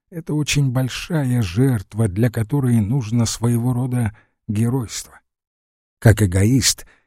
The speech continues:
я имею более близкую мне заботу. Прежде чем нравиться людям,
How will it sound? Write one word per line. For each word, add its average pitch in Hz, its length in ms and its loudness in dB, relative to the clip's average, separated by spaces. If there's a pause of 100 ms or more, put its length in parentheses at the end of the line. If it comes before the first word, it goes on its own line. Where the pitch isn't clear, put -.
(120)
я 55 260 -2
имею 156 540 6
более 147 400 4
близкую 139 680 2
мне 123 220 4
заботу. 139 460 -12 (600)
Прежде 110 520 -2
чем 85 320 -2
нравиться 110 600 -2
людям, - 460 -6